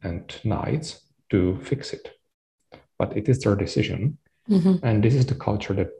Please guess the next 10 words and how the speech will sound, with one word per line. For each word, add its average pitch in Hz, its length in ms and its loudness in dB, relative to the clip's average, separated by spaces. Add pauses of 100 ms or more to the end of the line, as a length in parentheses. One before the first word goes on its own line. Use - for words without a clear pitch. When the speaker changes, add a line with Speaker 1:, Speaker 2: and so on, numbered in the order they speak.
(100)
Speaker 1:
drives 92 680 -2 (120)
good 98 180 -2
decisions. - 720 -10 (800)
So - 160 -4
what 107 180 0
we 156 60 4
try 156 240 2
to 123 160 2
do 95 180 2
is - 680 -4